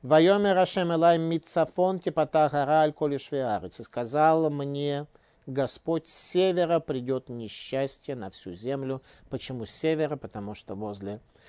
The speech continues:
северных ворот Иерусалимского храма этот идол был установлен. «И сказал мне, сын человеческий, видишь ли, что они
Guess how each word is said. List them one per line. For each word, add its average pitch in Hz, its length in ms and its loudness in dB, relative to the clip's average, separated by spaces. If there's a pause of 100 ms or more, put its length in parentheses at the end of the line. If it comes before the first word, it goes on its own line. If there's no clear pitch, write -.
(160)
северных 165 840 0
ворот 143 360 0
Иерусалимского 117 680 -8
храма 143 500 -4 (300)
этот 165 460 0 (120)
идол 131 460 -4 (240)
был 101 340 -8 (280)
установлен. 76 580 -12 (2500)
«И 147 80 0
сказал 180 440 12
мне, 190 220 4
сын 180 260 0
человеческий, 120 760 2 (1000)
видишь 185 500 6
ли, 196 140 4
что 175 320 8
они 156 520 8